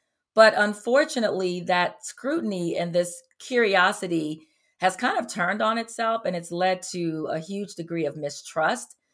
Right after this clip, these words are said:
which has led to a lack of confidence in the vaccinations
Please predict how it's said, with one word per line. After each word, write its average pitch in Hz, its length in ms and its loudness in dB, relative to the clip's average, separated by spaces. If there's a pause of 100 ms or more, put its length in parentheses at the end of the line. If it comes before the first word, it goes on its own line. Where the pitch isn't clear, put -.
(320)
which 180 280 -2
has 170 220 -4
led 165 300 2
to 156 200 -4
a - 20 -2
lack 143 280 -2
of - 100 -18
confidence 233 640 2
in 214 100 -4
the 208 60 -4
vaccinations 196 1040 -2